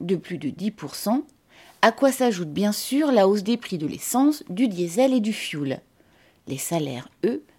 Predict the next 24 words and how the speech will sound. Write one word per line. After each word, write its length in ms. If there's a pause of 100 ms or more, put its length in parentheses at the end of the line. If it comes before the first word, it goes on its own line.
sont 220
restés 320
au 100
plancher. 500 (1400)
Dans 160
cette 220
économie 460
capitaliste, 760 (400)
les 160
prix 240
varient 320
en 80
fonction 320
d'un 140
nombre 240
considérable 840
de 100
paramètres. 680 (680)
Le 100
prix 240
des 120
carottes, 420
par 180
exemple, 540